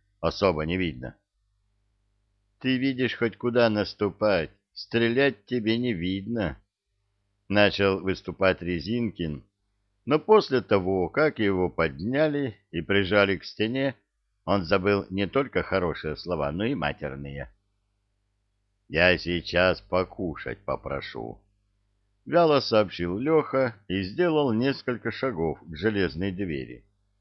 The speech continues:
Стучал он тихонько, казалось, будто мышь поскрябывает. Потом чуть сильнее, потом стал лупить так, что дверь начала ходить ходуном. Минуты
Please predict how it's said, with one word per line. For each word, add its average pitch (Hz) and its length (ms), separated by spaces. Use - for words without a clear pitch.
Стучал 170 540
он 101 160
тихонько, 107 640
казалось, 87 480
будто 101 380
мышь 127 380
поскрябывает. 64 960
Потом 117 420
чуть 143 280
сильнее, 82 800
потом 117 400
стал 110 300
лупить 95 640
так, 120 300
что - 260
дверь 139 380
начала 117 480
ходить 98 540
ходуном. 87 600
Минуты 110 760